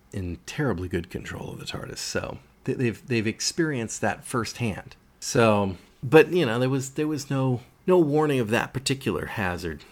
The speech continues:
which I think is probably the biggest one they have. If they come back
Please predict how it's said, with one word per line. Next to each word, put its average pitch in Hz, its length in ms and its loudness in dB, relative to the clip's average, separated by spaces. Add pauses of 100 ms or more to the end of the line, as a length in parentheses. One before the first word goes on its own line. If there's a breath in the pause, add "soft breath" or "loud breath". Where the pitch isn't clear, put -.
(160 soft breath)
which 123 180 2
I 123 80 4
think 135 140 2
is 120 140 -4
probably 147 260 0
the 104 80 0
biggest 110 320 -2 (180)
one 110 280 -2
they 98 80 -4
have. 110 500 -4 (160)
If 147 100 2
they 185 120 8
come 202 180 4
back 147 320 2